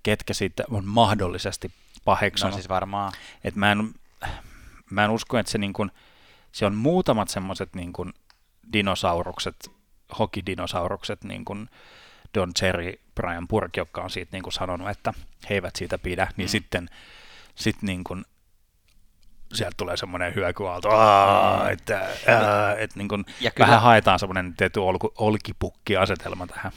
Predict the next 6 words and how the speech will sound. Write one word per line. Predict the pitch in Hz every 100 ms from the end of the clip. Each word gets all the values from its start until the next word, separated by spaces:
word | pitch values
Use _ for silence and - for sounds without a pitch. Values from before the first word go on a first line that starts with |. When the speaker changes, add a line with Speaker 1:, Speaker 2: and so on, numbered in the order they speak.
| - _
Speaker 2:
Niin, | 110 113 113
ja |
kyllähän | 107 107 110 107
tommosessa | 107 104 95 -
niinku | 95 -
sisäpiiri-, | - 104 101 92 90 -